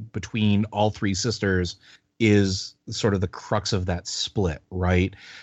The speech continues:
Because you have one who will never accept that her sister has, you know, joined the Horde, l-, least of all, leads the Horde. Uh, and the other sister still has this sense of optimism that things can be fixed.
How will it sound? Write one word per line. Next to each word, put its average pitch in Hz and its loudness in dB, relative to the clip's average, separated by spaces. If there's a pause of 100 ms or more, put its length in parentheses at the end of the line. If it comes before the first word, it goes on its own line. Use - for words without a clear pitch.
(120)
Because 104 2
you 104 2
have 101 2
one 143 2
who 139 -4
will 123 -4
never 127 2
accept 117 -6
that 104 -2
her 95 -4
sister 101 -2
has, 95 2 (400)
you - -2
know, 95 2
joined 113 2
the 107 4
Horde, 101 0 (180)
l-, 127 -12 (100)
least 110 4
of 110 2
all, 95 2
leads 101 4
the 95 2
Horde. 82 -6 (280)
Uh, 104 2
and 104 2
the 107 0
other 127 2
sister 113 -2
still 107 -2
has 101 0
this 104 -2
sense 117 -2
of 104 -2
optimism 98 0
that 95 0
things 95 2
can 90 0
be 87 -2
fixed. - -4